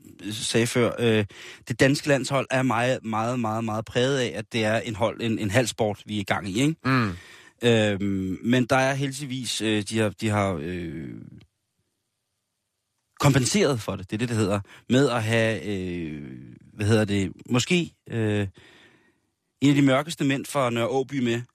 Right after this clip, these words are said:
Speaker 1: og det er ingen ringer end, øh, Mads Mensa Larsen, eller Herr Larsen, som jeg bare kalder ham. Han, øh, spiller venstre bak, og han er altså, øh, han er fantastisk.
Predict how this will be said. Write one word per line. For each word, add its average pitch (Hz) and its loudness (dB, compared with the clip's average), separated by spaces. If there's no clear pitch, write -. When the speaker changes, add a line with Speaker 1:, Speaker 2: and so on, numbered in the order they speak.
Speaker 1:
og 113 -10
det 135 0
er 113 0
ingen 120 -2
ringer 110 -2
end, 104 -2
øh, 98 -2
Mads 104 0
Mensa 110 2
Larsen, 95 -4
eller 113 2
Herr 107 2
Larsen, 95 -4
som 104 -4
jeg 95 -4
bare 92 -6
kalder 92 -4
ham. 101 -4
Han, 135 6
øh, 117 0
spiller 120 -2
venstre 139 -2
bak, 139 0
og 117 -4
han 120 2
er 113 0
altså, 107 -2
øh, 104 0
han 117 4
er 117 6
fantastisk. 123 0